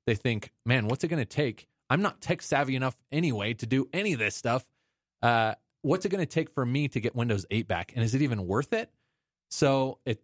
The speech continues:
e-, either people are too busy or too lazy after they notice, or they never even notice, um, which is,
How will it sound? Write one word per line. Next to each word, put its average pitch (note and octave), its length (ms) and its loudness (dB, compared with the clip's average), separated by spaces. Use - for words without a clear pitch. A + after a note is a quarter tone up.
e-, D#3+ 100 2
either D#3+ 180 2
people C3 260 -2
are G#2+ 80 0
too F#3+ 200 -4
busy F3 400 -2
or A2 120 0
too E3 280 -2
lazy B2 560 -2
after C3 320 4
they D3+ 100 0
notice, D3+ 380 -2
or B2+ 100 2
they A#2+ 100 2
never A#2 240 0
even G2+ 200 -2
notice, F2 460 -6
um, F#2+ 420 0
which A#2 220 -2
is, G2+ 180 -2